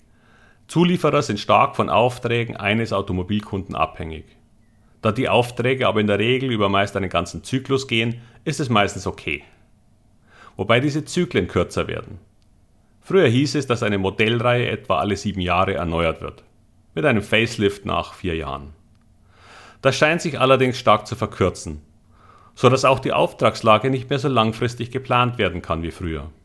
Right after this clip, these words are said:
Und da gerade im Automobilbereich die Margen ziemlich eng sind, weil die Hersteller standardmäßige jährliche Preisreduzierungen von zwei Prozent oder mehr festlegen, ist da nicht so viel Spiel. Schwieriges Business,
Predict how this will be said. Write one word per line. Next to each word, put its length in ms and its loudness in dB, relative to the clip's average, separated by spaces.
Und 200 -4
da 60 4
gerade 360 6
im 140 4
Automobilbereich 800 2
die 100 -2
Margen 380 2
ziemlich 400 -6
eng 200 4
sind, 360 -2
weil 180 2
die 80 2
Hersteller 600 2
standardmäßige 840 2
jährliche 600 0
Preisreduzierungen 1200 0
von 220 -2
zwei 220 4
Prozent 420 0
oder 180 -2
mehr 200 4
festlegen, 640 -2
ist 180 -6
da 80 2
nicht 160 0
so 120 -4
viel 140 -6
Spiel. 480 -6
Schwieriges 500 0
Business, 500 0